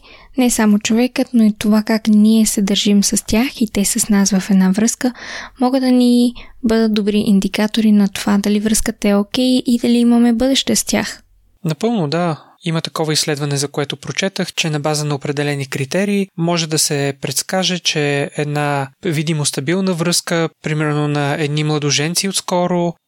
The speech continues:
Speaker 2: може да се разпадне в обозримото бъдеще. И днеска ще обсъдим някои от тези критерии. Отварям тази скоба, тъй като аз самия, четейки различните критерии, също и дописвайки някои от своите,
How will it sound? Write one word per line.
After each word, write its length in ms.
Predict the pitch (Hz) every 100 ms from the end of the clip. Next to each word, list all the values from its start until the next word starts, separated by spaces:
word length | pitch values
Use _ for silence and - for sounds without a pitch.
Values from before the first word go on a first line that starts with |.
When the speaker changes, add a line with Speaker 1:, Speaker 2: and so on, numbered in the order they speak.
| _
Speaker 2:
може 240 | 165 165 165
да 100 | 156
се 160 | 170
разпадне 680 | 147 - 160 156 165 165 165
в 180 | 165 165 - - -
обозримото 580 | 160 151 139 139 139 151
бъдеще. 460 | 180 185 - - _ _ _ -
И 220 | 214 214
днеска 360 | 196 185 - 151
ще 140 | -
обсъдим 400 | 123 - 156 175
някои 300 | 156 147 160
от 60 | -
тези 220 | 139 139
критерии. 640 | - 156 190 202 156 120 _ _ -
Отварям 420 | 160 170 160 147
тази 240 | 151 139
скоба, 540 | 131 - 190 185 180 175 _ _ _ _ _
тъй 120 | 165
като 300 | 156 165 156 156
аз 180 | 143
самия, 300 | - 151 156
четейки 720 | 151 156 151 147 - 147 139 175
различните 800 | 156 143 151 151 151 151 143 139
критерии, 640 | - 147 139 147 147 143 139
също 320 | 143 143 -
и 140 | 147 139
дописвайки 580 | 139 147 - 143 -
някои 380 | 143 135 135 139
от 120 | 135
своите, 560 | - 170 170 170 165